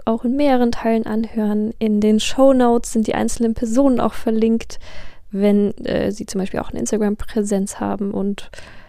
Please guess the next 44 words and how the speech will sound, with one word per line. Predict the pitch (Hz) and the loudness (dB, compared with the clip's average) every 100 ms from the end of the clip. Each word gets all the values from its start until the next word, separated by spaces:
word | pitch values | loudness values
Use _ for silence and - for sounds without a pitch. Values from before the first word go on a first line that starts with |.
| - | -4
ja, | - 277 | -2 0
vielleicht | - 202 | 0 -2
findet | - 220 - | -2 -2 0
ihr | |
da | 208 | 0
auch | 208 214 - | 0 0 -2
Leute, | 202 202 | -2 -2
die | - | -6
euch | 208 | -6
interessieren, | - - - - 233 226 220 | -6 -8 -10 -4 -2 0 -2
was | 208 | -4
sie | 220 | -2
so | 220 | 2
machen, | 220 214 - 208 202 | 2 0 0 0 0
wo | 202 | 0
ihr | 202 | -2
Connection | - 220 214 - | 0 0 0 -4
aufbauen | - 208 - 208 202 | -2 -4 -2 0 0
möchtet. | 202 196 208 - - - - - - | 0 -2 -4 -6 -6 -10 -10 -8 0
Es | 226 | 2
lohnt | 233 247 247 | 6 6 6
sich | 214 | 2
sehr, | - 220 226 226 - - - | 4 4 4 2 -2 -8 -4
da | 208 208 208 208 | 2 2 2 2
über | 202 196 | 2 2
den | 196 | 0
Schatten | 190 214 202 | -2 -4 -6
zu | 202 | -4
springen, | - - 196 | -6 -6 -6
zu | - | -4
sagen: | 214 | -4
Hey | 285 - | -4 0
cool, | 359 - - - - | 0 0 -10 -12 -8
das | - 269 | -4 -4
sind | 269 | -2
Menschen, | 254 262 269 | -2 -2 -4
mit | 254 | -2
denen | 226 | -2
ich | 226 - | -2 -4
gerne | 220 220 | -4 -4
zu | - | -2
tun | - 233 | 0 2
haben | 185 175 | 2 0
möchte. | 175 180 208 | 0 -2 0